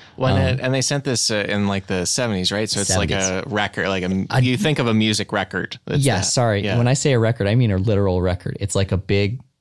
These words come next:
Speaker 2: fourteen-inch golden record or, like, sixteen-inch golden record.
Speaker 1: Yeah, for
Speaker 2: And
Speaker 1: like a, like a turntable.
Speaker 2: Yeah.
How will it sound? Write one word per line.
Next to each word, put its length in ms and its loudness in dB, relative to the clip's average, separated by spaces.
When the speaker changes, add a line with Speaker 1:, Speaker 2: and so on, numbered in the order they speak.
Speaker 2:
fourteen-inch 960 -2
golden 400 2
record 420 -2
or, 140 -4
like, 120 -2
sixteen-inch 500 0
golden 280 2
record. 420 -2
Speaker 1:
Yeah, 320 -2
for 160 0
Speaker 2:
And 80 4
Speaker 1:
like 160 0
a, 160 -2
like 180 -2
a 80 -2
turntable. 720 -4
Speaker 2:
Yeah. 340 2